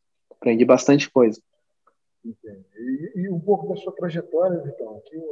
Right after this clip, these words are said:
Speaker 2: quais são os seus principais, apesar de eu saber, mas fala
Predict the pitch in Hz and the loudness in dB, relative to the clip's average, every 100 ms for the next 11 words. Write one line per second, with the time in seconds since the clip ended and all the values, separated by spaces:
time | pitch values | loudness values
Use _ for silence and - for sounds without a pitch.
0 | 127 - 151 151 170 160 - 139 _ 143 | -14 -10 -8 -8 -8 -8 -10 -16 _ -20
1 | - - 131 123 113 110 - _ _ 123 | -20 -14 -8 -6 -8 -12 -20 _ _ -16
2 | 120 120 120 139 - - 127 127 - _ | -12 -10 -8 -8 -10 -16 -10 -10 -10 _
3 | 120 254 | -16 -16